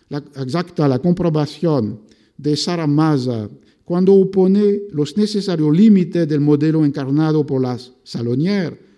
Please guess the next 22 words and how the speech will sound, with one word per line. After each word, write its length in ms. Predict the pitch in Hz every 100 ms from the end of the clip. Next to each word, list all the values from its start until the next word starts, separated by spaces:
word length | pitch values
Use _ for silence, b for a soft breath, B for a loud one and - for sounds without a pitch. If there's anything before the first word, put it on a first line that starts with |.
| b b
poco 320 | 143 135 139
numerosas, 920 | 131 127 131 139 143 180 180 180 - _ b b
gobernando 840 | 127 160 151 156 151 151 151 156 156
el 120 | 147
tiempo 480 | - 180 175 170 165
de 100 | 151
una 280 | 147 143 147
comida, 560 | 160 165 175 196 196 190 b b
la 120 | 240
sociedad 520 | - 156 - 156 151 147
restringida 800 | 147 - 156 - 185 185 185 180 B B B
de 120 | 139
los 180 | 131 135
hombres 300 | 160 156 147
de 100 | 131
letras, 600 | 123 127 147 196 196 - b b b b
con 540 | 214 240 220 - - -
la 140 | 147
potencial 580 | 175 175 175 160 170 -
universalidad 960 | 247 247 208 180 - 139 143 156 208 135 - - _ -
del 300 | 139 127 123
discurso 880 | 170 - - 202 - - 160 147